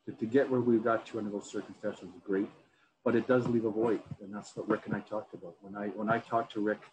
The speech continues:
uh, after we got back here to Dallas, I said, "You know, let's take a week, let's recharge, uh, and then I wanna talk to you about moving forward." And his first thing was, uh, when we did start to have discussions, was,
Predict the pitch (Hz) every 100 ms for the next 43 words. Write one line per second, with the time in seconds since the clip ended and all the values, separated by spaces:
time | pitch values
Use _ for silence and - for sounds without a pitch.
0 | - - - - _ _ - 107 107 -
1 | 110 107 101 110 101 - 110 101 101 98
2 | 98 98 - 107 101 104 101 107 - 113
3 | 107 110 104 - 104 - 107 - 104 104
4 | 101 - _ _ 95 92 92 92 - 101
5 | 98 98 98 - 101 - 98 98 101 95
6 | - 113 107 95 85 _ _ _ - _
7 | - 101 98 120 113 - 113 104 - 110
8 | 110 104 101 - - - 101 98 101 101
9 | 113 104 - 104 101 95 - - - 101
10 | 107 101 101 95